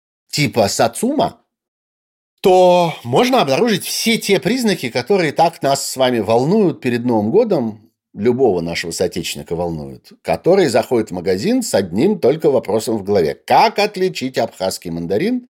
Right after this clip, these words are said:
от всех прочих? Потому что, <laughs> конечно, на всех ящиках на базаре или там в большом супермаркете написано «мандарин»,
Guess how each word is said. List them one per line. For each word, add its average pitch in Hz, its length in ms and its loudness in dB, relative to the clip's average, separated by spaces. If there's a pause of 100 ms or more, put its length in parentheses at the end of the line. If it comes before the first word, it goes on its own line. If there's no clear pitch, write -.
(300)
от 110 200 -2
всех 220 280 2
прочих? - 460 -6
Потому 113 320 0
что, - 200 -2
<laughs> - 40 -16
конечно, 160 680 -2 (640)
на 139 220 2
всех 170 300 0
ящиках 110 520 -2
на 92 100 -8
базаре 202 640 2
или 120 240 -6
там 92 220 -6
в 73 40 -20
большом 104 300 -8
супермаркете 160 720 -4
написано 110 560 -6
«мандарин», 180 720 2